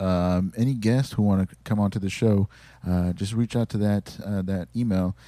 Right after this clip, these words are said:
uh, babacoacore, uh, at yahoo dot com. I know I'm the only one that still uses Yahoo. I don't know. I'm old school. Uh,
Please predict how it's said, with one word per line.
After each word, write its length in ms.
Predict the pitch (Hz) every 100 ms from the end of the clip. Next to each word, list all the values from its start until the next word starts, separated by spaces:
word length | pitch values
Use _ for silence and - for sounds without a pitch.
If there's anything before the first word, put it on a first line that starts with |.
| - -
uh, 220 | 87 87
babacoacore, 1160 | 85 95 92 - 95 95 - 101 98 95 95 92 - - - - -
uh, 400 | 92 90 90 85 - _ -
at 240 | 98 -
yahoo 360 | 98 95 95 92
dot 220 | 85 -
com. 500 | - 117 113 110 113 104
I 40 |
know 120 | 95
I'm 100 | 95
the 80 | 92
only 140 | 92
one 100 | 95
that 140 | 92 -
still 240 | - 95
uses 260 | 92 95 92
Yahoo. 480 | 95 98 101 98 98 - - - -
I 100 | 90
don't 100 | 87
know. 140 | 85 - - -
I'm 120 | 98
old 180 | 90 90
school. 340 | - 98 95 92 - - - -
Uh, 580 | 95 95 95 95 95